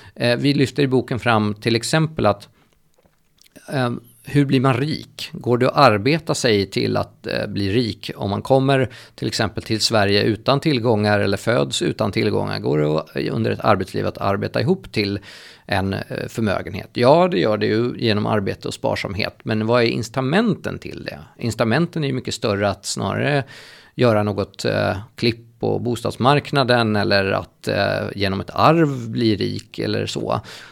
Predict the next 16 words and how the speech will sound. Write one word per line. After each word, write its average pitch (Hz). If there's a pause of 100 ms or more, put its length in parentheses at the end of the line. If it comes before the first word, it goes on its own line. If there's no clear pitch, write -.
(100)
Vi 135 (200)
menar 120
att -
det 120
bör, 113
man 107
bör 113
återupprätta -
det 110
som 113
var 98
idealen 101 (120)
även 107
för 160
Socialdemokraterna 131
under 101